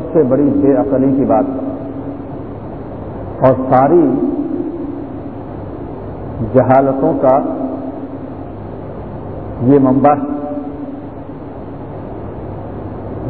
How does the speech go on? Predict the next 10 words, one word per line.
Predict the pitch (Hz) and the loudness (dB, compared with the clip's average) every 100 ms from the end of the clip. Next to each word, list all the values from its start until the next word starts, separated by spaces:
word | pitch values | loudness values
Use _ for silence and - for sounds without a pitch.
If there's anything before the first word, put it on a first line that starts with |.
| 113 | 2
ذات | 120 135 143 139 175 143 | 6 8 6 6 4 6
باری | 139 139 151 135 | 6 4 2 0
تبارک | 127 131 135 127 | 2 4 2 0
و | 127 | -2
تعالیٰ | 127 120 127 139 135 135 | 0 2 4 4 4 0
کے | 123 123 131 - - - - - - - - - - 127 120 | 0 0 0 -2 -6 -8 -8 -10 -10 -10 -10 -10 -8 -2 0
وجود | 120 117 160 165 - | 4 6 8 6 4
پر | 131 131 120 - - - - - - - - - - - - - - - - - - - - - | 4 4 2 -2 -4 -4 -6 -8 -10 -10 -10 -12 -10 -10 -10 -10 -10 -10 -10 -10 -10 -10 -8 2
بے | 120 147 147 | 6 8 6
شمار | 143 131 139 | 2 4 4